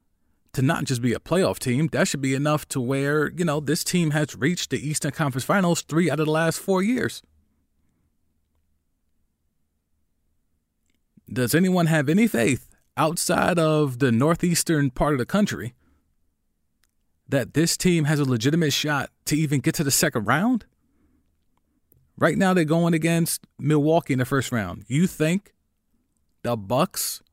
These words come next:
are gonna lose to the Celtics? Y'all got that?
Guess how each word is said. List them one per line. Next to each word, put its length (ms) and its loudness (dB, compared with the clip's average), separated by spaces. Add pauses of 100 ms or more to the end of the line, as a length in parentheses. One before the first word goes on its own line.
(220)
are 80 2
gonna 160 2
lose 240 2
to 20 -12
the 80 -2
Celtics? 560 -2 (3000)
Y'all 220 0
got 180 0
that? 220 0